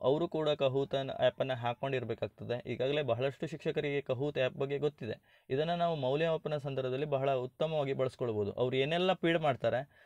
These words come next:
ಅದು ಆನ್ಸರ್ ನಮಗೆ ಇಲ್ಲಿ ಕಾಣಿಸ್ತದೆ, ಮತ್ತು ಯಾರಿಗೆ ಹೆಚ್ಚು ಮಾರ್ಕ್ಸ್ ಅನ್ನೋದು ಕೂಡ ಅದು ಕ್ಯಾಲ್ಕುಲೇಟ್ ಮಾಡ್ತದೆ. ಇದು ನಮಗೆ, ಆ, ಕರೆಕ್ಷನ್ ಮಾಡುವ ಒಂದು ತೊಂದರೆಯನ್ನು ತಪ್ಪಿಸ್ತದೆ. ಜೊತೆಗೆ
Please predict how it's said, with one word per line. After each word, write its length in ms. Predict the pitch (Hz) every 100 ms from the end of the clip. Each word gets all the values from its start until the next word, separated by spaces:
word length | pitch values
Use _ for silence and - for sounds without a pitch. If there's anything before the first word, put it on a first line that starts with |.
| _ -
ಅದು 180 | 135
ಆನ್ಸರ್ 460 | 160 127 147 170 160
ನಮಗೆ 260 | 147 143 139
ಇಲ್ಲಿ 160 | 131
ಕಾಣಿಸ್ತದೆ, 420 | 131 123 120 135
ಮತ್ತು 240 | 139 127 127
ಯಾರಿಗೆ 360 | 120 127 135
ಹೆಚ್ಚು 300 | 135 131 -
ಮಾರ್ಕ್ಸ್ 300 | 143 127 117
ಅನ್ನೋದು 340 | 123 123 120 120
ಕೂಡ 160 | 131
ಅದು 260 | 151 - 123
ಕ್ಯಾಲ್ಕುಲೇಟ್ 500 | - 127 143 131 -
ಮಾಡ್ತದೆ. 540 | 110 - 98 - _ _ _ _
ಇದು 240 | - 180 180
ನಮಗೆ, 360 | 160 160 160 156
ಆ, 840 | 147 - - - 131 123 123 120
ಕರೆಕ್ಷನ್ 400 | 117 151 175 190
ಮಾಡುವ 280 | 165 156 156
ಒಂದು 200 | 151 147
ತೊಂದರೆಯನ್ನು 480 | 143 143 147 147 147
ತಪ್ಪಿಸ್ತದೆ. 760 | 135 - - 123 101 - _ _ -
ಜೊತೆಗೆ 640 | 143 190 185 143 165 -